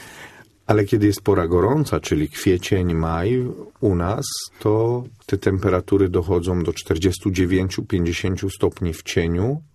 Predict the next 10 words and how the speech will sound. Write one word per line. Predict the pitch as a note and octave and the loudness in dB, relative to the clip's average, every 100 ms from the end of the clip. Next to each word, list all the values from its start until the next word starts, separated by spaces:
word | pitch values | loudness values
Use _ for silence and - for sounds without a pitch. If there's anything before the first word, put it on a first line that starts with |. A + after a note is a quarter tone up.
| _ _ - _ | _ _ -20 _
a | F2+ F#2 G2+ A2+ C3 | 0 0 -2 -4 -6
w | A2+ F2+ F2+ F2 F2 F2 F2 - _ | -8 -4 0 2 2 0 -4 -10 _
nocy | F2 D#2+ - - F2 F2+ G2 - | -4 -4 -8 -8 -8 -8 -14 -6
jest | F2+ E2 | -6 -4
taki | F2+ - F2+ E2+ | -8 -8 -6 -4
wiatr, | E2+ E2 F2 - F#2 F2+ F#2 | -2 -2 -2 -6 -10 -8 -6
jest | F2+ E2+ - - | -6 -6 -8 -10
bryza | F#2+ F2 F2+ F2+ E2 | -4 0 0 -2 -4
taka | F2 E2+ - E2+ | -6 -6 -6 -4
i | G2 F#2 | -2 -4